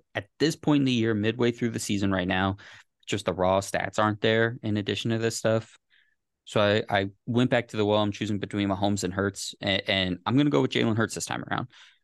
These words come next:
Um, the thing that ended up selling me was N F L Next Gen Stats has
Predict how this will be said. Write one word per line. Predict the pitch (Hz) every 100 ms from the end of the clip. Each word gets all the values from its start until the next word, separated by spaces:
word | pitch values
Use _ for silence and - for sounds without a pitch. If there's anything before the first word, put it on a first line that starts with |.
| -
Um, | 98 92 92 87 - - _ -
the | 107
thing | 120 110
that | 107 107
ended | 104
up | 101 -
selling | - 101 104 95
me | 95 101 107 123
was | 98 95 92 92 -
N | -
F | 101 101
L |
Next | 95 95 -
Gen | 98 98
Stats | - 90 95 -
has | - 95 92 92